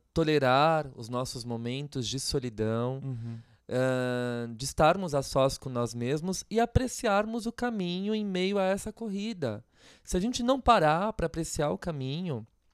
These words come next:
Speaker 1: a gente fica preocupado só, ah, em correr, em bater metas, em atingir rankings,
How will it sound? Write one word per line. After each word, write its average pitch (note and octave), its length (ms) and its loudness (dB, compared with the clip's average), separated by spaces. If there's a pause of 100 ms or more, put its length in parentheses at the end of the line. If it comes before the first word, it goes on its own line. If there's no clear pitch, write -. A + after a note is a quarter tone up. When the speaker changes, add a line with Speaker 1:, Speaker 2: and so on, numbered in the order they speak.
(360)
Speaker 1:
a C3+ 80 2
gente C#3 240 -2
fica F3 240 0
preocupado E3 600 2
só, D#3 460 6 (640)
ah, C3+ 440 4 (960)
em D3+ 120 -2
correr, C#3+ 800 6
em C3 180 -6
bater C3 400 2
metas, B2+ 720 2
em C3 120 -4
atingir C3 460 -2
rankings, C3 960 -2